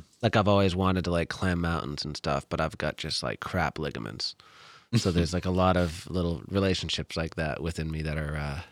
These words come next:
Speaker 1: constantly giving me trouble. And so I don't know that I've arrived at any kind of a healthy place with it, but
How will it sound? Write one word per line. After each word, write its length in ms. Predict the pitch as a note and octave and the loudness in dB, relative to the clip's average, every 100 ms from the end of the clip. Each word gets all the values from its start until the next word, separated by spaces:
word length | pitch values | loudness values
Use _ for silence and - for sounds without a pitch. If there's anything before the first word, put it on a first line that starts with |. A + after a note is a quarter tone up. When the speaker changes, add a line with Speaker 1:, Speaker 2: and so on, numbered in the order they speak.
| _ _ _ - | _ _ _ -6
Speaker 1:
constantly 460 | - A2 - F2+ | 0 2 2 -2
giving 220 | D#2+ E2 C#2 | -2 -2 -4
me 140 | C2 | -8
trouble. 400 | - B1+ C2 - - | -6 -6 -6 -10 -12
And 320 | - D#2 D2+ - - _ _ _ _ _ _ _ _ | -8 -8 -8 -10 -12 _ _ _ _ _ _ _ _
so 40 | A2+ | 4
I 80 | |
don't 140 | A#2+ C3 | 6 6
know 140 | B2 | 6
that 100 | A2 | 6
I've 140 | G#2 F#2 | 4 4
arrived 400 | F2+ F2 E2+ E2+ | 2 2 0 -2
at 80 | |
any 160 | D#2+ D#2 | -2 -4
kind 200 | - C#2+ | -6 -6
of 100 | D2+ | -6
a 40 | |
healthy 400 | F2 D#2+ D#2+ E2+ | -6 -6 -4 -4
place 380 | D#2 - D#2+ - | -4 -4 -2 -2
with 120 | G#2+ | 0
it, 160 | A#2 - _ | -2 -4 _
but 260 | - E2+ - | -4 -2 -4